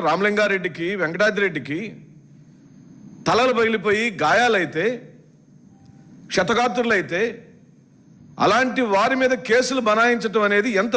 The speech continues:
దుర్మార్గపు చర్య! అసలు ఈ ప్రపంచంలో కాదు, మనం భూమి మీద ఏ రాజకీయ నాయకుడు ఇంత దుర్మార్గం పనిచేయడు. మన హయాంలో, మన బ్రతికున్నప్పుడు, మన, మన, మన, మనందరం కూడా రాజకీయాల్లో మేము చూసాం, కానీ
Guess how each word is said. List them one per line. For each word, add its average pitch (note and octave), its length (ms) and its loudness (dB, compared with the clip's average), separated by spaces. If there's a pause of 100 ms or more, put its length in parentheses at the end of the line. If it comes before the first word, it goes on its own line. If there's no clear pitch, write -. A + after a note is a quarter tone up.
(120)
దుర్మార్గపు A3 540 0
చర్య! F3+ 240 0
అసలు F#3 180 -6
ఈ - 100 -6
ప్రపంచంలో G#3 600 0 (100)
కాదు, E3+ 200 4 (1500)
మనం G#3+ 180 4 (440)
భూమి A#3 220 2
మీద B3 120 4 (180)
ఏ - 20 4 (140)
రాజకీయ A3+ 380 0
నాయకుడు B3+ 280 0
ఇంత A3+ 200 -2
దుర్మార్గం F#3+ 460 -6
పనిచేయడు. G#2 400 -16 (1900)
మన G3 200 4
హయాంలో, A#3+ 420 2 (140)
మన G3+ 200 -2
బ్రతికున్నప్పుడు, G#3+ 640 -2 (300)
మన, F3 120 0 (160)
మన, F#3+ 120 2 (120)
మన, F#3 100 2 (580)
మనందరం A#3 480 2
కూడా B3 180 4
రాజకీయాల్లో A3+ 540 0
మేము G3 180 -4 (1000)
చూసాం, F3+ 320 0
కానీ E3 240 0